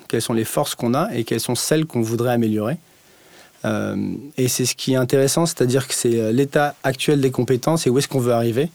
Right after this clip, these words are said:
Et faut, en fonction de ça, on se les liste, on se met d'accord sur quelles sont les compétences qu'on veut, qu'on veut, qu'on veut acquérir ou qu'on veut développer. Et, euh, on essaye de, de mettre des objectifs,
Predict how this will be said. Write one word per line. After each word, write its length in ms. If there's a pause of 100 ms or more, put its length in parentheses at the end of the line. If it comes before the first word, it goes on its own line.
(440)
Et 60
faut, 380 (160)
en 80
fonction 320
de 60
ça, 280 (920)
on 80
se 140
les 60
liste, 560 (180)
on 100
se 100
met 80
d'accord 300
sur 260
quelles 140
sont 120
les 100
compétences 480
qu'on 140
veut, 280 (640)
qu'on 140
veut, 300
qu'on 160
veut 120
acquérir 480
ou 40
qu'on 140
veut 140
développer. 500 (400)
Et, 240
euh, 220 (140)
on 160
essaye 340
de, 320
de 120
mettre 180
des 160
objectifs, 640